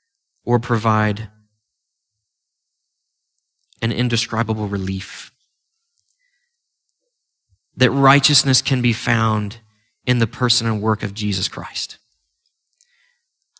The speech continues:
Lord, we thank you for the most unfair trade in all of human history,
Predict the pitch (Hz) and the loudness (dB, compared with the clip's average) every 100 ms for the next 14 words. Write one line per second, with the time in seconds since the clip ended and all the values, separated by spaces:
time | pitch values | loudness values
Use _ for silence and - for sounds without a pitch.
0 | _ _ _ 131 127 127 143 135 131 117 | _ _ _ 2 4 4 4 4 4 4
1 | 131 120 120 - 143 139 - 127 117 - | 4 4 4 4 4 4 4 2 2 2
2 | 127 117 110 107 113 110 - 113 104 104 | 2 4 2 2 2 0 -2 -4 -2 -2
3 | - - 117 | -4 -6 -14